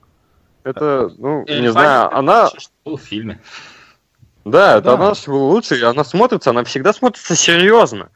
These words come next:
Speaker 1: Она, в принципе, лучший актёр в этом фильме, и у неё, как она появляется первый раз, тоже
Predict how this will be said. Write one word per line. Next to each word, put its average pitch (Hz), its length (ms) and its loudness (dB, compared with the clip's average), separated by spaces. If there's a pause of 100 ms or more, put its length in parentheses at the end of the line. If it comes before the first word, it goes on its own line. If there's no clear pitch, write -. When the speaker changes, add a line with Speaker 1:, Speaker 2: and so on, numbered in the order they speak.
(380)
Speaker 1:
Она, 135 240 -2
в - 80 -20
принципе, 208 360 -4
лучший 147 360 0
актёр 143 260 0
в 120 60 0
этом 117 240 -2
фильме, 196 380 -6 (260)
и 123 100 0
у 135 60 0
неё, 156 280 2
как 131 200 0
она 123 120 -2
появляется 139 480 0
первый 156 220 -2
раз, 127 140 -4
тоже 160 320 -2